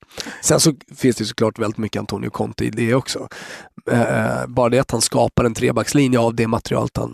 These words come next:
han har, för det hade han ju inte behövt göra. Han kom ju dit som en fyrbackslinjegubbe. Men, eh, precis som du säger, här och nu, nu kom, liksom, snacket nu är ju att det ska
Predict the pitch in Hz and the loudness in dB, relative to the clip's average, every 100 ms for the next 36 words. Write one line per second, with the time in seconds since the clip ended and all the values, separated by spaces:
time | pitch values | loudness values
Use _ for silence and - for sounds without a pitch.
0 | - 120 120 151 127 - 127 147 151 165 | -4 -2 2 2 2 0 2 2 4 2
1 | 139 120 101 - - - - - 123 - | 0 -6 -6 -4 -6 -8 -20 -4 -2 2
2 | 147 139 131 156 175 - 135 117 - 135 | 4 4 4 4 4 2 2 0 2 2
3 | 110 120 110 - 117 120 113 117 117 127 | 2 2 -2 -2 0 0 0 -4 -4 -8
4 | 143 156 127 139 - - - - - - | 2 2 4 -2 -8 -16 -14 -14 -12 -12
5 | - - - 156 160 151 147 147 139 135 | -14 -16 0 4 4 4 4 4 4 4
6 | 127 127 123 131 160 147 135 165 165 123 | 4 4 2 4 4 4 4 6 6 6
7 | 113 - - - _ - 156 160 151 165 | 2 -6 -20 -20 _ -8 0 4 6 6
8 | 170 214 202 160 151 202 202 175 135 131 | 6 8 6 6 4 6 4 2 0 -14
9 | 131 _ 131 - 135 120 - 175 190 - | -20 _ -18 -4 0 2 4 2 2 2
10 | 151 160 202 151 127 123 117 127 113 131 | 4 6 8 8 8 8 6 2 2 4
11 | 117 | 4